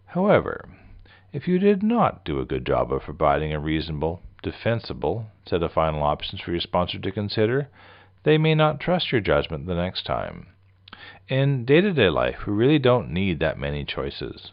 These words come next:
What's the big difference between all those different cell phone models anyway? Will you use all those features? Mm, probably not. Just pick the blue one and be done with it.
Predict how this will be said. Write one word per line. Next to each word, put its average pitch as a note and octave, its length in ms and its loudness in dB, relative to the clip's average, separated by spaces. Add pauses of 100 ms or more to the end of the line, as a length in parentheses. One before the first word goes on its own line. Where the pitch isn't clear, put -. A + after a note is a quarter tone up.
(460)
What's G3+ 260 2
the - 120 -10
big D3 240 0
difference G#2+ 380 0
between F#2 240 -2
all F2 160 0
those F#2 120 -4
different F2+ 340 -4
cell G2 240 0
phone E2+ 200 0
models E2+ 380 2
anyway? D2 520 -4 (440)
Will C#3 120 0
you F3 140 4
use A#2 280 2
all E2+ 240 4
those A#2+ 220 2
features? D#3 520 -2 (460)
Mm, A3+ 320 -8
probably F2 540 4
not. G#2+ 340 2 (560)
Just - 380 2
pick F3 240 4
the F3 80 2
blue G#2 260 2
one F#2 240 6
and G2 120 0
be G#2+ 100 2
done F2+ 260 6
with E2 160 -2
it. B1 200 -4